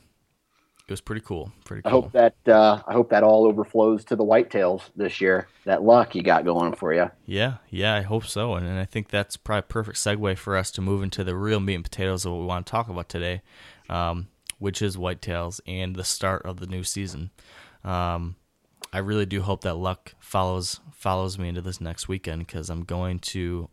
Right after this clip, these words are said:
Speaker 1: Ohio tomorrow morning, like I mentioned, and, uh, me and Josh are gonna be chasing some of those big Ohio, Ohio bucks. So, I don't know. I'm pretty excited about that, but, uh, maybe before I dive into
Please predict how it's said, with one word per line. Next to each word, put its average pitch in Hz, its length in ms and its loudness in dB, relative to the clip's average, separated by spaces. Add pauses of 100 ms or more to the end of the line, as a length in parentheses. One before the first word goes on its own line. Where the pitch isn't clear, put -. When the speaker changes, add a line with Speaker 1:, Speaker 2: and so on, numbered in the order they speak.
Speaker 1:
Ohio 90 580 -4 (120)
tomorrow 92 300 -2
morning, 92 380 -4
like 92 180 -10
I 85 60 -4
mentioned, 90 400 -8 (640)
and, 90 300 -6
uh, 90 240 -2 (800)
me 98 180 2
and 101 120 2
Josh 104 380 0
are 101 40 -10
gonna 92 120 -4
be 92 80 -4
chasing 101 440 -4
some 101 180 -6
of 98 60 -2
those 92 100 -6
big 95 340 -4
Ohio, 98 400 -2 (140)
Ohio 98 300 0
bucks. 104 440 -6 (500)
So, 87 440 -8 (680)
I - 40 0
don't 117 100 4
know. 143 200 2 (360)
I'm 101 100 -4
pretty 139 180 -2
excited 120 260 2
about 98 240 -2
that, 87 260 -2 (260)
but, - 340 -2
uh, 101 360 2
maybe 110 280 -2
before 117 360 -2
I 110 40 0
dive 101 360 0
into 95 840 -4